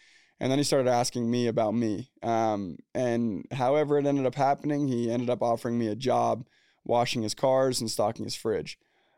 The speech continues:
Um, and I was like, "Yeah, absolutely. Like, I'm there. Anything I can do for money, I'm there." So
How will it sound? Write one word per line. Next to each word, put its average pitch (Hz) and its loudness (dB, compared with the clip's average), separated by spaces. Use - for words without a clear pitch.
Um, 117 -2
and 131 0
I - 2
was 117 0
like, 107 -4
"Yeah, 120 2
absolutely. 101 -4
Like, 107 -6
I'm 110 -2
there. 101 -2
Anything 117 -4
I 113 -2
can 113 -2
do 113 -2
for 107 -8
money, 107 -2
I'm 98 -4
there." 90 -4
So 117 0